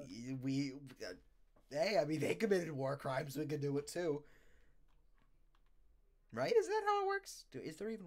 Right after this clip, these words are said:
war crimes here? But I'm thinking, you know, one day we, we see A J or Tyler, you know, we surround them, and then we, well, one of them at least, 'cause we can't take both of them.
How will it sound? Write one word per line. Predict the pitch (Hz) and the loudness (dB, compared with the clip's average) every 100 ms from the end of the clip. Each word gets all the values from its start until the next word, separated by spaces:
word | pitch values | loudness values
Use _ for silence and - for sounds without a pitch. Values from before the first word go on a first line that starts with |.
| 151 | -12
war | 147 147 | -12 -12
crimes | 156 143 | -16 -14
here? | - - - - - - | -16 -16 -20 -20 -20 -4
But | - 190 170 - - - - - - - - - _ - | 4 6 4 0 -20 -20 -20 -20 -20 -20 -20 -20 _ -6
I'm | 139 | -4
thinking, | - 113 101 120 190 202 | -4 -6 -4 -8 -8 -10
you | 107 | -10
know, | 101 95 | -10 -8
one | 101 | -10
day | 104 92 87 113 143 | -8 -8 -6 -8 -8
we, | 104 92 92 78 - 67 - | -10 -12 -14 -16 -16 -20 -16
we | 95 | -12
see | - 98 98 95 | -12 -10 -10 -8
A | 98 | -10
J | 90 92 92 117 | -10 -10 -8 -6
or | 123 | -6
Tyler, | 98 98 95 95 98 131 170 | -6 -6 -6 -6 -6 -8 -12
you | 113 | -12
know, | 90 92 98 | -12 -12 -12
we | 92 90 - _ _ _ _ - _ _ _ - | -14 -18 -20 _ _ _ _ -20 _ _ _ -16
surround | - 127 101 104 98 | -8 -6 -4 -6 -6
them, | 95 113 185 | -8 -6 -6
and | 190 | -6
then | 135 120 107 | -6 -6 -8
we, | 107 101 95 - | -10 -12 -16 -14
well, | 101 98 90 | -10 -10 -6
one | 104 | -6
of | 110 101 | -6 -6
them | 95 | -8
at | 101 - | -8 -10
least, | 113 120 - | -10 -10 -12
'cause | 127 | -10
we | |
can't | - 262 240 | -4 -2 -2
take | 117 - | -6 -10
both | - - | -14 -14
of | - | -14
them. | 78 | -14